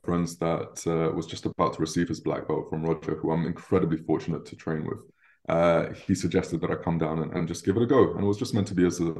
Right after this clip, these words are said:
trial session, something which could be a little hobby. Um, and I ended up falling in love with it and actually being quite good <laughs> at it,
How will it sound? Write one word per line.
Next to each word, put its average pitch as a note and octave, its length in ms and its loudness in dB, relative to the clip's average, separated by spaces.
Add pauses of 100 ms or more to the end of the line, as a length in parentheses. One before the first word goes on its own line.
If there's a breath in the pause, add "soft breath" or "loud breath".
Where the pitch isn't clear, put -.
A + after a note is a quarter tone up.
(100)
trial E2+ 320 4
session, E2 380 -2
something D#2+ 340 -2
which D#2+ 140 -2
could D#2+ 140 -4
be D2+ 80 0
a D#2+ 40 0
little D#2 240 -2
hobby. D#2 260 -4 (580 loud breath)
Um, F2 480 2 (140)
and G2+ 120 2
I G#2 60 4
ended F#2 180 4
up D#2+ 140 -2
falling F2 260 2
in E2 80 -2
love D#2+ 140 0
with E2 120 -2
it D#2+ 200 -4
and D#2+ 100 -2
actually D#2+ 280 -2
being E2 340 -2
quite E2 260 -2
good F#2 160 4
<laughs> - 0 -
at - 280 -2
it, - 240 -4